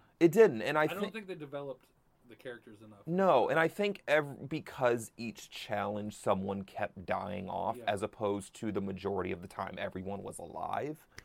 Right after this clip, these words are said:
Speaker 1: that did the characters a disservice more than
Speaker 2: Yeah.
Speaker 1: anything else.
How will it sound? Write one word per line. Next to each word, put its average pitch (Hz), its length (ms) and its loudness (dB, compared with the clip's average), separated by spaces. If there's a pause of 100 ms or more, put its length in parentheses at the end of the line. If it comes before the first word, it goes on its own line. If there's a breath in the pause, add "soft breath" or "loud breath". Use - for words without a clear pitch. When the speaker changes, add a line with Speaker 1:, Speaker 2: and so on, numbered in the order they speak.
(360 loud breath)
Speaker 1:
that 107 300 4 (1300)
did 117 420 0 (100)
the 120 200 0
characters 110 680 -4
a 95 60 -8
disservice - 680 -10
more - 160 -10
than - 140 -10
Speaker 2:
Yeah. - 60 -10
Speaker 1:
anything - 340 -12
else. - 380 -16